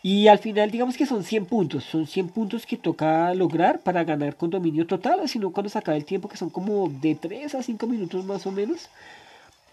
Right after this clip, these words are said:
Pero bueno, si algún equipo logra los cien puntos, la partida se acaba. Si no, gana el equipo que haya hecho más puntos <clears throat> al acabar el tiempo. Pero pues bueno,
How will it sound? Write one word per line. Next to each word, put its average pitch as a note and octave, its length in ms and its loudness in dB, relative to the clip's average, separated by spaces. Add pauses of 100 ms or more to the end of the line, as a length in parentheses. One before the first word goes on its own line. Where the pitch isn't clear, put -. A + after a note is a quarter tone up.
(840)
Pero E3 140 2
bueno, C3 140 -4 (200)
si - 140 -2
algún G3 200 -2
equipo B3 280 -2
logra B3 220 4
los B3+ 120 2
cien F3+ 160 -6
puntos, A#3+ 380 -4
la G3 140 0
partida C#3+ 320 -4
se D#3+ 100 -4
acaba. A#3+ 360 4
Si F3+ 180 -8
no, D#3+ 200 -2
gana E3 200 -2
el F3+ 80 -4
equipo D#3+ 280 -6
que F3 80 -2
haya D3 140 -2
hecho D3 180 -8
más D3 200 -8
puntos D#3+ 460 -8 (200)
<clears throat> - 580 -14
al D#3 120 0
acabar D3 300 -2
el C3 100 -12
tiempo. - 260 -16 (800)
Pero E3 240 -4
pues C#3 160 -6
bueno, D#3+ 200 -2